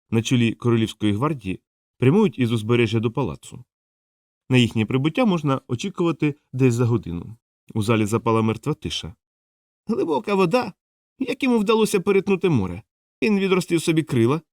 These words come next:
прошепотів сам до себе Крижаний Пісок, але на його обличчі не було й тіні того жаху, що скував усіх присутніх. «Це дурниці.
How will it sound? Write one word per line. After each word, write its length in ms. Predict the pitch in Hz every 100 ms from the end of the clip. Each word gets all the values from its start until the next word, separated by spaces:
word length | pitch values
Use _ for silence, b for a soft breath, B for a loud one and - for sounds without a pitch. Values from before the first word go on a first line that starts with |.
| _ _ _ _ _
прошепотів 520 | 120 127 117 110 120
сам 180 | - 110
до 80 | 117
себе 240 | 123 110
Крижаний 420 | - 113 113 113
Пісок, 440 | - 110 175 - _ _ _
але 240 | - 120 127
на 140 | 123
його 200 | 123 117
обличчі 360 | 120 135 160 117
не 120 | 117
було 200 | 110 123
й 60 | 117
тіні 320 | - 170 110
того 220 | 110 113
жаху, 380 | 117 151 - 92 _ _ _
що 160 | - 120
скував 340 | - 139 170 -
усіх 260 | 117 117
присутніх. 560 | - 131 - - - - _ _
«Це 180 | - -
дурниці. 540 | 190 139 104 - -